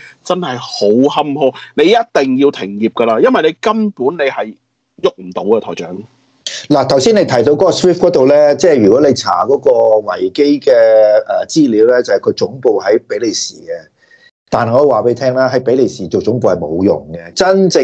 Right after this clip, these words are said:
Speaker 2: 嗰個揸住後邊嗰個控制權一定係美國佬啦。噉我哋簡單講，如果你理解唔到乜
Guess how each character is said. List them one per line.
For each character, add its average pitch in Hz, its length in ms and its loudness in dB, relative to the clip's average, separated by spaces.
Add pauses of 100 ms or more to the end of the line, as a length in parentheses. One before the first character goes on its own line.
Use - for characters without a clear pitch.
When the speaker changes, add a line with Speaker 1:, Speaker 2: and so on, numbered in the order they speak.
Speaker 2:
嗰 165 120 2
個 151 80 4
揸 160 360 -2
住 113 200 -12
後 101 180 -4
邊 104 140 -8
嗰 - 20 -14
個 139 60 -4 (100)
控 113 80 -12
制 113 160 -4
權 85 160 -20
一 123 160 -2
定 101 100 -10
係 90 160 -12
美 90 120 -6
國 92 180 -4
佬 85 100 -18 (120)
啦。 113 440 -2 (540)
噉 175 140 2
我 220 100 4
哋 147 140 2
簡 147 240 -4
單 170 240 -2
講， 151 200 -2
如 131 140 2
果 165 80 2
你 135 100 0
理 127 120 2
解 143 200 -2
唔 104 140 -10
到 110 120 0
乜 147 160 -4